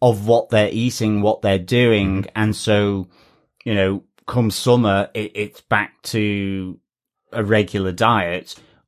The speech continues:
Speaker 1: or does this take him down the darker path? Or is it that,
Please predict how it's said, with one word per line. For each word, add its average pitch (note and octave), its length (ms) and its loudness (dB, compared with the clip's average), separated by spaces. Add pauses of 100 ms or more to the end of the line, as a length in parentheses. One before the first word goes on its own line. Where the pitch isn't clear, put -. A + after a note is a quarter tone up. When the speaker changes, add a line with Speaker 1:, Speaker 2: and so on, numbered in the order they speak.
Speaker 1:
or A#2+ 420 4
does A2 280 -6
this A#2+ 200 -2
take A2+ 640 -4 (260)
him A#2+ 380 0
down G#2 580 0
the F#2+ 120 -10
darker G#2 360 0
path? A2 400 -4
Or A#2 280 4
is A2 160 -2
it G2 160 -4
that, G2+ 340 -4